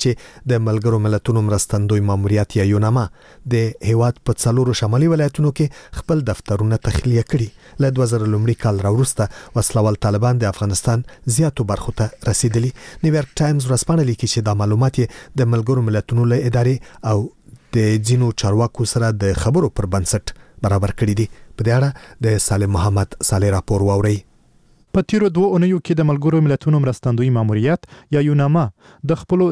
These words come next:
Speaker 2: دیارلسو ولایتي دفترونو له جملې څلور دفترونه چې د افغانستان په شمال کې فعالیت درلود تخلیه کړي دي. نیویارک ټایمز لیکي، دغه اقدام د امنیتي دلایلو له مخې سوی دی. د هغو معلوماتو له مخې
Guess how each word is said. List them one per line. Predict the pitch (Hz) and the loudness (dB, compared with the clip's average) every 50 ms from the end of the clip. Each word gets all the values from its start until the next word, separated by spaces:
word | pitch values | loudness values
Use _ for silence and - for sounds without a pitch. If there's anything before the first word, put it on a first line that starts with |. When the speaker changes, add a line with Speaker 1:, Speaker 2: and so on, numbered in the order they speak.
| 139 117 139 | 0 0 0
Speaker 2:
دیارلسو | 160 180 175 170 170 147 - - 165 160 139 | 0 0 2 0 0 0 0 0 0 2 2
ولایتي | 139 139 135 135 127 - 151 135 | 2 2 2 0 0 0 0 0
دفترونو | 127 - - 135 127 139 139 131 123 | -2 -2 -2 -2 0 2 2 2 0
له | 120 110 | 0 0
جملې | 110 113 110 117 151 175 - - - - _ - - | 0 0 0 2 0 0 -2 -4 -12 -20 _ -6 -2
څلور | 147 147 156 151 143 131 | 0 2 2 2 2 0
دفترونه | 135 - - - 135 143 143 139 131 | -2 -2 -2 -2 0 2 2 0 0
چې | - - 135 117 | 0 0 -2 0
د | 113 113 | 0 -2
افغانستان | 104 107 113 113 - - 131 117 - 120 | -2 -2 -2 -2 -2 -2 -4 -2 -2 -4
په | 107 - | -2 -2
شمال | 117 117 139 156 147 - | 0 0 0 0 0 -2
کې | - 135 131 123 - | -2 -2 -2 -2 -2
فعالیت | 135 120 110 113 123 131 117 117 | -2 -2 0 0 0 -2 -2 -2
درلود | 110 107 110 120 123 - - - - - 120 | -2 0 0 0 -2 -2 -6 -8 -6 -6 -4
تخلیه | 104 - - 110 113 113 - - | -4 -2 -2 0 0 0 -2 -2
کړي | 120 110 107 104 | -2 -2 0 0
دي. | 120 127 120 _ _ _ _ _ _ _ - 123 | 0 -2 -2 _ _ _ _ _ _ _ -2 0
نیویارک | 127 127 120 113 - - | 0 0 0 -2 -2 0
ټایمز | 147 151 147 123 139 143 | 0 0 2 0 0 -2
لیکي، | 135 - - 139 - - - - - - - - - 147 185 | -2 -2 -2 -4 -4 -4 -12 -20 -20 -20 -12 -4 -2 0 0
دغه | 185 185 185 180 - | 2 0 0 -2 -2
اقدام | 156 156 165 170 160 151 | -2 0 2 2 2 2
د | 151 151 143 | 2 0 0
امنیتي | 131 131 123 - - 151 143 120 120 | 0 0 0 0 0 -2 0 0 0
دلایلو | 110 113 117 127 123 123 120 120 | 0 0 0 0 0 0 0 2
له | 131 165 | 0 0
مخې | 139 - 120 101 - 120 | 0 0 -2 -4 -2 -2
سوی | 104 101 107 107 107 123 | -2 0 0 0 0 -2
دی. | 127 - _ _ _ _ - 139 | -4 -6 _ _ _ _ -4 -2
د | 135 151 175 | 0 0 0
هغو | 165 170 160 156 | 0 0 0 0
معلوماتو | 151 143 143 147 147 - 147 139 135 | 2 0 0 0 0 0 -2 -2 0
له | 135 | 0
مخې | 143 - - | -2 -2 -2